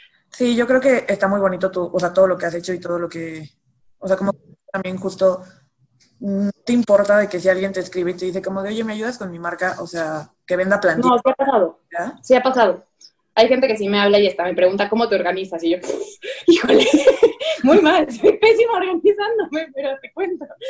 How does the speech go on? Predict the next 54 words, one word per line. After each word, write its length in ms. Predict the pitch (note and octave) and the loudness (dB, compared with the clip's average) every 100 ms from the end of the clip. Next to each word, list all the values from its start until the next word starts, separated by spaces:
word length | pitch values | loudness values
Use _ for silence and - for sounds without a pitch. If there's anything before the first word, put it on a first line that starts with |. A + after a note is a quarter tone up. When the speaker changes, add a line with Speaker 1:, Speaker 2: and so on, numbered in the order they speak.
| B4 A#4 D4+ - | -10 -10 -12 -10
Speaker 2:
O 120 | A3 | -8
sea, 100 | C#4+ | -8
<laughs> 360 | D4 D#4 - - _ _ _ D4+ _ | -6 -10 -10 -16 _ _ _ _ _
sí 100 | - A#3+ | -2 -2
he 60 | |
platicado 360 | C4+ A3+ G#3+ G#3 | -2 -4 -2 -2
con 140 | G3 | -4
muchísima 420 | F#3+ F#3+ G#3+ A3+ | -8 -8 -8 -8
gente 240 | G3+ F#3+ F#3+ | -8 -8 -6
que 60 | |
hace 140 | F#3 F#3 | -4 -4
lo 80 | F3+ | -4
mismo, 240 | F#3+ G3 | -4 -2
he 80 | G3+ | -2
platicado 440 | G3+ G3+ E3+ F3+ | -2 -2 0 -2
con 140 | E3+ D#3+ | -2 -6
clientes 400 | F3+ G3 G#3 G#3 | -6 -4 -4 -2
que, 240 | E3+ E3 - | -4 -4 -6
o 280 | _ _ - | _ _ 0
sea, 100 | G#3+ | 4
tengo 200 | B3+ C#4 | 6 4
una 160 | C4+ | 4
clienta 280 | A3+ A3 A#3 | 0 -2 0
que 60 | A3 | -2
hasta 180 | G3+ F3+ | -2 -6
me 120 | F#3 | -2
dijo 240 | G3+ A3 | -2 0
de, 320 | G#3+ G#3 G#3+ _ | 0 0 -4 _
"Ay, 320 | D4+ F4+ F4+ | -2 0 2
no, 200 | F#4 G4+ | 2 0
perdón, 320 | F4+ F4 G4 F4 | 0 0 2 0
es 80 | |
que 60 | G4 | -2
está", 160 | G4+ F#4 | -4 -2
o 60 | |
sea, 80 | C#4+ | -2
me 140 | C4+ B3 | 0 0
cuentan 260 | C4+ D4 | 0 0
un 100 | C#4+ | -2
poco 180 | C4+ C#4 | 0 -2
de 60 | C4+ | -2
su 140 | G#3 | -2
vida 400 | G#3+ A3+ A3+ A#3+ | -2 0 0 0
y 120 | A#3+ | 0
es, 140 | A3+ - | -2 -2
o 40 | |
sea, 160 | A3 A3+ | -4 -2
ya 120 | B3 | 0
es 80 | B3+ | -2
bien 180 | C#4+ C#4+ | -2 -2
padre 320 | B3 A#3 A#3 - | 0 0 -4 -6
que 80 | G#3+ | -4
no 240 | G#3+ A3 | -2 0
es 320 | A3+ A3 A3 | -2 -4 -8